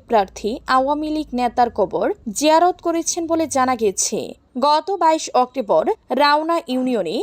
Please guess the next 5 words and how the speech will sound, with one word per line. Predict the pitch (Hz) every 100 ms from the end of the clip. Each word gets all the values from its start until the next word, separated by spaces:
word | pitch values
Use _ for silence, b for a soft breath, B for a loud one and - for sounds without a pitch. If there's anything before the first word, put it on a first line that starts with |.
| -
গণসংযোগকালে | 233 277 302 359 - 370 359 359 - - 277 277
তিনি | 254 214 220
সাবেক | - 269 277 - 262
মন্ত্রী | 262 240 262
ডাক্তার | 220 202 - 135